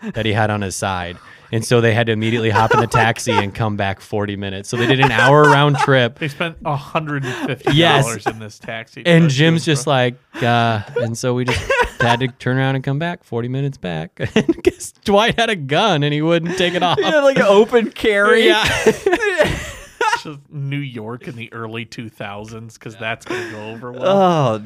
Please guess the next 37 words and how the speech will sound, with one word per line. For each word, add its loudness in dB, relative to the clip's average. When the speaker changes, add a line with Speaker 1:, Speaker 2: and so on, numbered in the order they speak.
Speaker 3:
God. -6
Like, -4
I, 0
I -2
do, -2
the 0
reason 0
I 2
love 2
this 0
episode, -4
I -4
won't -2
spend -6
too -10
much -10
time -8
on -8
it, -10
but, -2
like, -6
uh, -4
the -4
reason -2
I -2
do -4
love 0
this -6
episode -8
is -6
because -6
I -4
think -6
it -6
is -6
a -6
wonderful -4